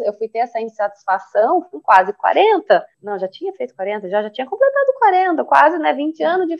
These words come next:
fono, e, e eu achava que eu era feliz, que eu tava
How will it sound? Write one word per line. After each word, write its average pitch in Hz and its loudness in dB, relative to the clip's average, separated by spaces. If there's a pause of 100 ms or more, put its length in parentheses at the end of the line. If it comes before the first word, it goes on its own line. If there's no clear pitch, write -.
fono, 302 4 (260)
e, 269 0
e 294 8
eu 285 10
achava 285 4
que 311 -10
eu 480 2 (180)
era 523 -4
feliz, 262 -2
que 262 -6
eu 247 -8
tava 370 0